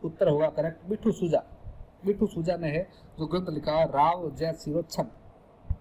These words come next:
अगला प्रश्न, जांगलधर बादशाह, मित्रों जांगलधर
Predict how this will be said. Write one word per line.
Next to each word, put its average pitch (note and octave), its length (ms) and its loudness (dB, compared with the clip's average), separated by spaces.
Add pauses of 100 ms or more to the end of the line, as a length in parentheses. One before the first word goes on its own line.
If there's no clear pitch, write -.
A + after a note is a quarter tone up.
(1500)
अगला F3+ 200 2
प्रश्न, E3+ 400 0 (1040)
जांगलधर G3 600 0
बादशाह, F3 440 0 (600)
मित्रों D#3 320 0
जांगलधर F#3 560 2